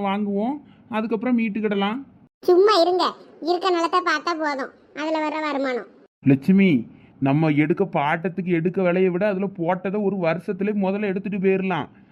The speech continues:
Speaker 1: அந்த மாதிரி வருமானம் வரவிய தோட்டத்துல. நீ வேற.
Speaker 2: நீங்க வேணா அவர்கிட்ட பேசி பாருங்க,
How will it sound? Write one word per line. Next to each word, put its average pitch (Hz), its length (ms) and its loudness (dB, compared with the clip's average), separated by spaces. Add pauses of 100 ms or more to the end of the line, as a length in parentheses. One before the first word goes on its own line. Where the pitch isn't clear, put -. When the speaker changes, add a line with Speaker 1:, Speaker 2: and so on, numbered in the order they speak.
(120)
Speaker 1:
அந்த 180 300 2
மாதிரி 196 240 0
வருமானம் 202 460 -4
வரவிய 196 260 -4
தோட்டத்துல. 180 580 -4 (420)
நீ 185 200 -2
வேற. 180 420 -2 (440)
Speaker 2:
நீங்க 330 280 6
வேணா 320 320 2
அவர்கிட்ட 311 300 0
பேசி 320 340 0
பாருங்க, 311 280 -2